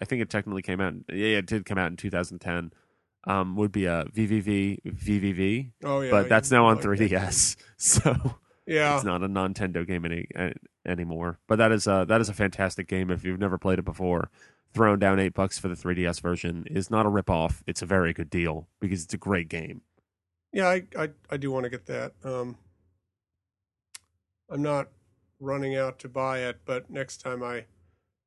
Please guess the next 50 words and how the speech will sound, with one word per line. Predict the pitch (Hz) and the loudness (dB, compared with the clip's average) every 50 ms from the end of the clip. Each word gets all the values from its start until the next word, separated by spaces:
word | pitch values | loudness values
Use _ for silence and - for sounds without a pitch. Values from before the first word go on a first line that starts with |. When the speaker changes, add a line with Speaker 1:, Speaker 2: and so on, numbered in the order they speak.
| _ _ - | _ _ -2
Speaker 1:
Yeah, | 110 101 95 92 92 | 0 0 2 0 0
Speaker 2:
have | - 135 127 120 | -2 -2 -4 0
Speaker 1:
there | - 135 147 160 | 2 4 4 4
Speaker 2:
some | 165 | 4
Speaker 1:
is | 151 | 4
a | 151 143 | 4 4
lot | 139 135 131 131 | 6 6 6 6
of | 127 - | 4 2
stuff | - 120 107 - | 4 2 4 4
on | 104 95 | 2 -2
three | - 95 98 98 | -2 -2 -4 -2
D | 92 90 90 | 0 0 0
S, | 87 85 85 - - - | 0 0 0 -2 -6 -4
even | 117 117 117 120 120 | -2 -2 0 0 0
Speaker 2:
Yeah, | 127 131 | 0 0
Speaker 1:
if | 127 | 0
games | 110 104 104 98 95 | 0 0 0 0 -4
Speaker 2:
that's | |
Speaker 1:
are | 95 | -6
Speaker 2:
the | - | -4
thing. | - 98 90 87 | -2 -2 0 0
Speaker 1:
fantastic. | - 95 92 95 - - 90 87 - - - _ _ _ _ _ _ _ _ _ _ _ _ _ _ - | 2 2 2 2 0 0 -2 -2 -2 -4 -12 _ _ _ _ _ _ _ _ _ _ _ _ _ _ -6
I | 104 107 | 0 2
mean, | 110 104 | 2 4
Speaker 2:
Uh, | 104 - | 4 2
hell, | - - - 180 180 175 | 2 4 6 8 8 8
Speaker 1:
like, | 175 185 | 8 6
Speaker 2:
I'm | 190 | 6
still, | - - - 175 170 156 151 147 123 | 2 0 2 4 4 4 2 0 -2
you | 170 156 | -2 -2
know, | 147 143 139 139 | 0 0 0 0
I'm | 143 143 | -2 -2
still | - - - 151 135 135 - | -6 -8 -6 -4 -4 -4 -2
ankle | 143 135 139 - - 123 110 | -2 -2 -2 -2 -4 -8 -6
deep | - 127 127 131 - - | -4 -6 -6 -6 -6 -8
in | 113 107 | -10 -10
Pushmo, | 98 - 151 151 139 - - 127 110 107 104 107 110 - | -10 -8 -8 -8 -8 -8 -10 -6 -6 -6 -6 -6 -8 -10
so | - - 120 107 107 110 107 - _ _ _ _ - | -10 -8 -6 -4 -4 -6 -8 -12 _ _ _ _ 6
Speaker 1:
Yeah. | 131 127 120 - - | 6 6 6 8 10
<laughs> | 196 180 - - 196 147 - _ _ _ _ _ _ _ _ _ _ _ _ _ _ _ _ _ _ _ _ - | 10 10 10 10 6 6 6 _ _ _ _ _ _ _ _ _ _ _ _ _ _ _ _ _ _ _ _ -12
Speaker 2:
there's | 175 180 165 | -10 -6 -4
a | 139 | -4
lot | 127 117 123 143 160 147 | -2 0 2 2 2 2
of | 120 - | 0 -4
content | - 147 147 143 135 131 - 131 117 110 - | -2 0 0 0 0 0 -2 -4 -4 -4 -4
in | 131 123 117 | -6 -4 -2
that | - - 143 - | -4 -4 -4 -4
<laughs> | |
game. | - 139 156 139 127 143 151 143 - - - _ _ _ _ | -4 -2 -2 -2 -2 -4 -6 -6 -8 -12 -18 _ _ _ _
Speaker 1:
Yeah. | 98 98 95 92 95 98 95 92 92 90 87 | -4 0 2 2 4 4 4 2 2 0 -2